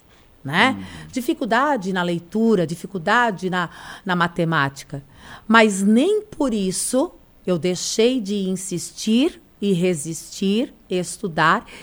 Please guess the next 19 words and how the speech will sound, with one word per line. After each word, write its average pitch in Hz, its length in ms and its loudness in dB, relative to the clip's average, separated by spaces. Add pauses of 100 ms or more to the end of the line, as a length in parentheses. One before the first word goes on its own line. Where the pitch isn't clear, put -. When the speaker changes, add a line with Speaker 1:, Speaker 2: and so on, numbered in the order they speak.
(100)
Speaker 1:
e 214 100 -4
buscar 202 460 0
estratégias 214 1040 -2
de 175 140 -6
ensino 202 520 -2
da 170 160 2
metacognição 196 1300 0 (540)
pra 302 160 2
que - 160 -4
eu 240 80 6
pudesse 208 540 0
chegar 190 280 0
onde 175 120 -4
eu 156 40 -10
cheguei. 208 440 -2 (420)
Hoje 208 600 4 (500)
eu 202 120 2
tenho, 170 560 -2 (440)
é, 156 540 -2